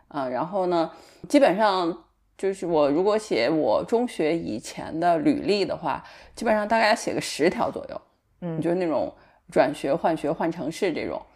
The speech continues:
Speaker 1: 都带来一个问题，就是我比较进入一个新环境，都是一个新人，因为别的同学都是认识很多年嘛，那我可能就，就你想转学过来，跟大家认识没有那么久，再加上经历和大家特别不一样，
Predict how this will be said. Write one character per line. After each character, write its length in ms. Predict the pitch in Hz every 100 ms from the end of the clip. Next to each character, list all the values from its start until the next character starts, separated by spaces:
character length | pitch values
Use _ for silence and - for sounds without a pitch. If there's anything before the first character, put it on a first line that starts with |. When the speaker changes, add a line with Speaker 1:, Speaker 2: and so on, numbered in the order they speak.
| -
Speaker 1:
都 80 | 202
带 140 | 202 196
来 140 | 180
一 80 | 180
个 60 | 196
问 120 | 185
题， 240 | 180 143
就 160 | 147 165
是 240 | 165 170
我 480 | 160 143 127 98 73 -
比 100 | 151
较 420 | 131 165 156 147 - - -
进 120 | -
入 120 | 226 208
一 80 |
个 80 | 208
新 180 | 208 247
环 180 | 220 156
境， 160 | 175
都 140 | 170 220
是 100 | 175
一 60 |
个 80 | 170
新 260 | 180 214 214
人， 160 | - - -
因 140 | 214
为 80 | 240
别 200 | 233 127
的 80 | 196 - _
同 220 | - 151
学 220 | 160 143 135
都 100 | 180
是 100 | 190
认 120 | 180
识 120 | 175
很 140 | 175
多 160 | - 165
年 180 | 175 -
嘛， 160 | - -
那 80 | 160
我 140 | 139
可 140 | - -
能 120 | - -
就， 260 | 165 117 87 - _ _ _ _
就 120 | -
你 120 | 135 156
想 120 | 160
转 160 | -
学 140 | - 147
过 160 | 175
来， 140 | 160 147
跟 100 | 160
大 100 | 160
家 100 | 160
认 140 | 170
识 80 | 165
没 120 | 143
有 100 | 147
那 60 | 170
么 100 | 175
久， 180 | - - - - -
再 100 | -
加 120 | 190 190
上 100 | 185
经 180 | 196
历 140 | 202 160
和 80 | 151
大 100 | 160
家 120 | 165
特 80 | 175
别 120 | 160
不 140 | 170
一 60 | 165
样， 200 | 170